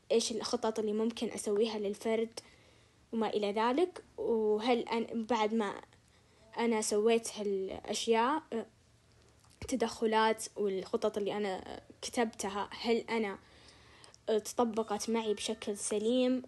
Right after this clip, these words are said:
أو لا؟ فأنا بعدها راح أقيم الموضوع. عندنا هذه، آم،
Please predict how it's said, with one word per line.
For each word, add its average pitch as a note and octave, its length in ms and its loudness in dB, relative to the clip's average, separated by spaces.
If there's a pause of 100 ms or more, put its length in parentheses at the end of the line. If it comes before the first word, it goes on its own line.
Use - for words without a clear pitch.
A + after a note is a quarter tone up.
(100)
أو G#3 400 -4
لا؟ A3+ 320 2 (1700)
فأنا D#4 560 4
بعدها C#4 320 4
راح - 240 -4
أقيم A#3+ 540 0
الموضوع. G3 560 -6 (2250)
عندنا C4+ 540 6
هذه، A3+ 380 2 (160)
آم، G3+ 800 0